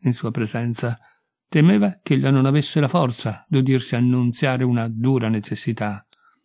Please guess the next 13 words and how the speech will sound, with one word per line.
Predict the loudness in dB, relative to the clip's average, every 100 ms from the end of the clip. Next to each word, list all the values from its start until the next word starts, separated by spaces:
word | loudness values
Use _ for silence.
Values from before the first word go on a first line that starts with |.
| _
Io | 0 2
l'ho | 2
assicurato | 0 0 0 0 0 -4 -8 -8 _ -6
che | -2
a |
lei | 0 0
non | 0 0
manca | 0 -2 -2
il | -4
coraggio." | -2 -2 -2 -2 -4 -6 -12 _ _ _ _ _ _ _ _
"Spero", | -14 -4 -2 0 -2
disse | -4 -6 -6 -4
Maroncelli, | -4 -2 -4 -4 -2 -4